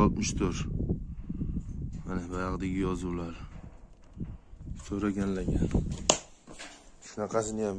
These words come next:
videosini chiqaring, videosini ko'raylik", deganlarga ko'rsatib, tushuntirib yuratdim. Ha, dinamik A profil ekan, mana buniki B profil ekan. Mana bir ming sakkiz yuz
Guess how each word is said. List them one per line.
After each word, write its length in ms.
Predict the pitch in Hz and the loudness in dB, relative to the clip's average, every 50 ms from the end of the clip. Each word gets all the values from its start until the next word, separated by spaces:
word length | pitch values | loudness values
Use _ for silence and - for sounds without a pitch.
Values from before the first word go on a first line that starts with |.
| 95 | -4
videosini 400 | 101 98 104 104 101 92 98 92 - | -4 -2 0 0 0 0 -4 -6 -6
chiqaring, 360 | - - 104 92 90 90 85 92 92 95 | -6 -4 -4 -2 -2 -2 -4 -6 -8 -8
videosini 420 | 95 90 98 98 95 - 95 85 80 - | -4 -2 -2 -2 -2 -4 -8 -8 -4 -2
ko'raylik", 380 | 104 95 95 95 85 90 95 92 101 | 0 0 0 0 -2 -2 -4 -2 -2
deganlarga 560 | 101 101 107 101 98 95 95 90 85 101 117 117 - - - - - - - - - - - - - - - - - - | 2 4 4 6 6 6 4 4 4 2 0 0 -2 -10 -20 -20 -20 -20 -20 -20 -20 -20 -20 -20 -18 -18 -18 -16 -8 0
ko'rsatib, 480 | - 104 98 - - - - 107 113 110 - | 2 4 4 4 2 2 0 -2 0 0 -2
tushuntirib 500 | - - - 107 98 87 - 92 107 104 107 | -2 0 0 0 0 0 0 -2 0 2 2
yuratdim. 420 | 107 92 90 78 - _ - - 82 - - - - - - - - - - - - - - - - - - - - - - - - - - - - - | 2 2 0 -4 -8 _ -16 -14 -14 -14 -16 -18 -18 -20 -20 -20 -20 -20 -20 -18 -18 -18 -18 -18 -20 -20 -20 -20 -18 -18 -18 -18 -18 -20 -20 -20 -12 -2
Ha, 100 | 98 95 95 92 92 92 95 | 0 2 4 4 2 4 6
dinamik 460 | 107 113 127 120 117 104 98 95 87 - - 113 | 8 10 10 10 10 8 6 4 2 4 6 8
A 20 | 117 107 - | 6 8 8
profil 300 | 107 107 101 90 95 90 90 | 6 6 6 6 2 -2 -2
ekan, 180 | 87 92 117 139 147 | 0 0 0 0 2
mana 140 | 143 127 104 98 | 4 4 4 4
buniki 260 | 95 90 90 87 - 123 123 117 | 4 2 2 0 0 -2 4 8
B 20 | 117 117 107 - | 8 8 8 6
profil 300 | 107 101 92 82 85 82 87 82 | 4 4 4 2 0 -4 -4 -4
ekan. 160 | 80 - 104 110 101 | -4 -2 -2 -2 0
Mana 120 | 92 92 95 92 90 | 0 0 -2 0 0
bir 80 | 98 101 107 | 2 2 4
ming 140 | 113 117 113 - - | 2 2 2 0 -2
sakkiz 360 | 101 98 - - - 104 95 | -4 -6 -6 -6 -4 -4 -4
yuz 60 | 85 | -2